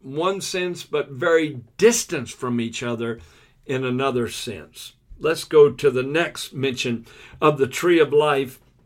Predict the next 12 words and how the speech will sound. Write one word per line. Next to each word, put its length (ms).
in 220
Scripture, 580
and 300
that 160
is 180
Genesis 500
chapter 400
three, 380
verses 560
twenty-two 880
and 180
twenty-three. 720